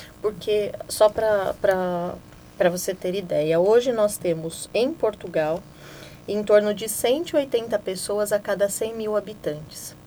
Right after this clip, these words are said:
Então, em torno de dezoito a vinte mil cidadãos no nosso país apresentam a doença de Parkinson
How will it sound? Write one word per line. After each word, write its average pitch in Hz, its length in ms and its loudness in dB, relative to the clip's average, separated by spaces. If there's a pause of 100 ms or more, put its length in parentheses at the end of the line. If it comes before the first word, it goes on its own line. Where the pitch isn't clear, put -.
Então, 190 460 2
em 202 100 -4
torno 196 440 2
de 175 120 -10
dezoito 196 760 0
a 202 80 8
vinte 277 600 -6
mil 240 480 -4 (200)
cidadãos 208 1040 -2 (300)
no 185 200 -4
nosso 180 340 -2
país 175 560 -6 (460)
apresentam 208 720 2
a 196 60 0
doença 185 420 -4
de 180 120 -6
Parkinson 151 680 -12